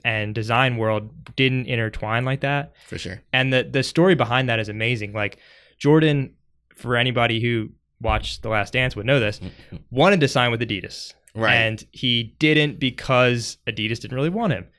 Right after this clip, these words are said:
Speaker 1: And Nike did. Nike gave him a nice contract, but he didn't like the Jordan one. He didn't like the Jordan two. He wasn't a fan of those shoes. He didn't, he, he had no connection to that line that they were trying to build for him. And he wanted to leave.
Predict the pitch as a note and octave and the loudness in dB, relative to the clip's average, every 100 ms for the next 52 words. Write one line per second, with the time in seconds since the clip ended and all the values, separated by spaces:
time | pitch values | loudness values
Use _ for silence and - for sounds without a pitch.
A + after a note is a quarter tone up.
0 | _ A2+ A2+ C#3 D#3 C3 A#2+ F2+ - _ | _ -4 2 0 2 0 0 0 -8 _
1 | _ - B2+ C3 B2+ B2 A#2 A2+ A2+ A2 | _ -2 -2 -2 -2 0 0 -2 -4 -4
2 | - G#2 G2+ G2+ G2+ - A#2 - B2+ B2 | -6 -8 -4 -6 -4 -4 -4 -4 -8 -8
3 | - _ _ _ _ _ - B2+ D#3 E3 | -10 _ _ _ _ _ 0 2 2 -2
4 | A2+ A#2+ C3 C3+ A#2+ B2 C3+ D3 F3+ F#2+ | 0 0 2 -2 0 -2 0 2 0 -2
5 | - A2+ A2 A2 A#2 A#2+ B2 A#2 A#2 A#2 | -8 -6 -2 -2 -2 -4 -2 -6 -4 -4
6 | B2 D#3 B2+ A2+ A#2 A#2 B2 C3 B2 A#2 | 0 2 2 0 -4 0 0 0 -4 -2
7 | A#2 A#2 A#2 - A2+ G#2 G#2 - - _ | -4 -2 -4 -6 -6 -6 -8 -12 -20 _
8 | - A2+ C3 B2 _ B2 B2+ - C3+ C3+ | -6 -2 -2 -2 _ -6 -4 0 4 4
9 | C3+ C#3 C#3 C3 A#2+ - C3+ B2 A#2 A#2 | 4 2 2 0 0 0 -4 -2 0 0
10 | - _ _ _ _ _ B2+ B2 B2+ B2+ | -2 _ _ _ _ _ 0 2 2 0
11 | A#2 A2+ A2+ A#2 A#2 G2+ G#2 G#2 G#2+ G#2+ | 0 0 2 0 0 -2 -2 -2 -4 -4
12 | G#2 G2+ - - _ _ _ - A#2 A2+ | -6 -8 -16 -20 _ _ _ -2 0 0
13 | A2 - C#3+ C3 C3+ C3 B2+ G#2 D#2 | -4 -4 0 2 2 2 -2 -4 -10